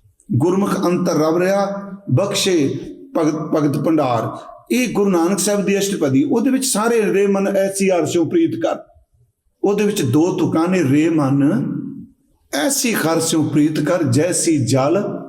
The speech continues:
ਦੁੱਧ ਹੋਏ।" ਆ ਜੇ ਪ੍ਰੀਤ ਵੱਲੀ, ਆ ਗੁਰੂ ਦੀ ਪ੍ਰੀਤ ਹੈ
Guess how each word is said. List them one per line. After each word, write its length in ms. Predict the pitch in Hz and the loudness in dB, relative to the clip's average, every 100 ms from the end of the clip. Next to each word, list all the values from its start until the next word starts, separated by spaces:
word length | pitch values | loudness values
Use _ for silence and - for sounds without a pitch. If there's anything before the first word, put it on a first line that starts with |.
| - - - - - - | -18 -20 -20 -20 -14 -2
ਦੁੱਧ 320 | 123 196 240 | 0 2 0
ਹੋਏ।" 280 | 160 110 - - - _ - _ _ - | 0 -2 -4 -10 -18 _ -20 _ _ -4
ਆ 200 | 240 190 | 0 0
ਜੇ 140 | 180 | 0
ਪ੍ਰੀਤ 440 | 185 170 151 139 139 | 0 2 2 2 0
ਵੱਲੀ, 340 | 147 - 131 120 - - _ _ _ _ _ _ _ _ _ - - | 0 0 -2 -4 -12 -18 _ _ _ _ _ _ _ _ _ -18 -4
ਆ 160 | 196 202 | -2 0
ਗੁਰੂ 280 | 143 160 170 | 2 2 2
ਦੀ 140 | 160 | 2
ਪ੍ਰੀਤ 400 | 123 143 135 139 | 2 2 2 2
ਹੈ 200 | 139 | 0